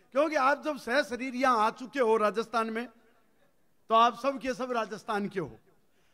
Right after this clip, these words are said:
दूसरी बात, जो आदमी बिजनेस में आ जाता है,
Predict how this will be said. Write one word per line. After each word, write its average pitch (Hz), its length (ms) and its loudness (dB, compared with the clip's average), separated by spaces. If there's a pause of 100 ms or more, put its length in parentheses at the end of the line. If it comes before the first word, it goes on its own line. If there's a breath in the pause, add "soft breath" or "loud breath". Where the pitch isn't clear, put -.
(1800)
दूसरी 330 480 2
बात, 302 580 2 (320)
जो 254 100 -2
आदमी 302 500 6
बिजनेस 302 460 0
में 330 120 2
आ 285 100 4
जाता 277 320 -2
है, 196 240 -6